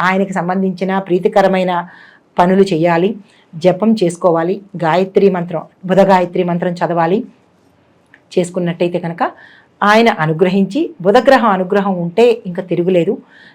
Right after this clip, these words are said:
ఇది, ఆ, తప్పకుండా చేయవలసిందిగా సూచన.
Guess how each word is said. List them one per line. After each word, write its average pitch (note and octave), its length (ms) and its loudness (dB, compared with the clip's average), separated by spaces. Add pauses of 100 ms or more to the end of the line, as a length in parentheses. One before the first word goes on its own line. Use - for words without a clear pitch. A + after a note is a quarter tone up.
(140)
ఇది, A3 440 4 (540)
ఆ, E3 380 -6 (160)
తప్పకుండా B3+ 640 4
చేయవలసిందిగా G#3 600 6
సూచన. E3 380 -8